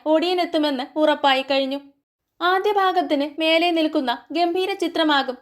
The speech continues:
ചാപ്റ്റർ ടു എന്ന് സിനിമാ പ്രേമികൾ ഇതിനോടകം തീരുമാനിച്ചിരിക്കുകയാണ്.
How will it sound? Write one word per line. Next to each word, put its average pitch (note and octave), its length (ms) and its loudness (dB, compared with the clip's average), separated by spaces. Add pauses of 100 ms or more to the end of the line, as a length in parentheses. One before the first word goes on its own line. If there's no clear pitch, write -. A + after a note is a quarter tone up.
ചാപ്റ്റർ D#4+ 460 0
ടു D#4+ 160 4
എന്ന് C#4+ 180 -4 (140)
സിനിമാ F4+ 300 -2
പ്രേമികൾ D4 540 0
ഇതിനോടകം D4 560 2 (140)
തീരുമാനിച്ചിരിക്കുകയാണ്. C#4 1200 -2